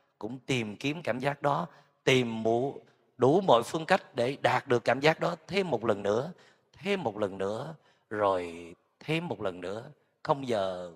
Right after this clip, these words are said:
không bao giờ biết chán và dừng lại. Nhưng mà đối tượng bên kia đâu có dễ dàng cho mình đạt được. Cũng bắt mình phải trả giá, bắt mình phải bầm dập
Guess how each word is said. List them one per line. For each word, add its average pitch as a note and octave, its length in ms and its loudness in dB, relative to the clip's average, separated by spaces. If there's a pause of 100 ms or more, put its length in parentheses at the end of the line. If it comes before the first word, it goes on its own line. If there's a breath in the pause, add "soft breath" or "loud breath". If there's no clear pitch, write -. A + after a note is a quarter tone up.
không D#3 140 -2
bao D#3 100 6
giờ G#2 300 2
biết C3+ 160 -4 (120)
chán D#3 360 0
và C3 60 -2
dừng F#2+ 240 -6
lại. D#2+ 260 0 (1800)
Nhưng D#3+ 120 2
mà C#3 80 10
đối D#3+ 120 8
tượng C3 220 2
bên E3 140 4
kia E3 180 4
đâu E3 100 4
có F3 120 0
dễ C#3+ 140 4
dàng C3+ 380 2
cho D#3+ 100 0
mình B2+ 140 -2
đạt A2+ 220 -2
được. A2+ 220 -2 (920)
Cũng B2 120 -4
bắt G3 200 4
mình A#2+ 200 -2
phải C#3 100 -4
trả - 220 -4
giá, E3+ 360 -4 (1040)
bắt G3 200 2
mình D#3 120 -4
phải D3 120 -2
bầm C3 320 0
dập A#2+ 180 -4